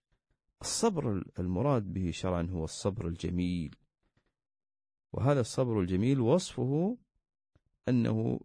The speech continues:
لا شكوى فيه، أي فصبر أجمل وصبر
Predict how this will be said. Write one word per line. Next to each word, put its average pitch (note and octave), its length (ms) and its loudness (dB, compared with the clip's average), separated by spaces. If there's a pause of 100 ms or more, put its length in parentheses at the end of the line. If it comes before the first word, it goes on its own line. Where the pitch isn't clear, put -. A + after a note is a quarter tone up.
لا G2 680 2
شكوى F2+ 720 -4
فيه، - 260 -10 (2500)
أي D3+ 80 4
فصبر C#3+ 640 0 (1200)
أجمل G2+ 500 2 (1500)
وصبر A#2+ 720 2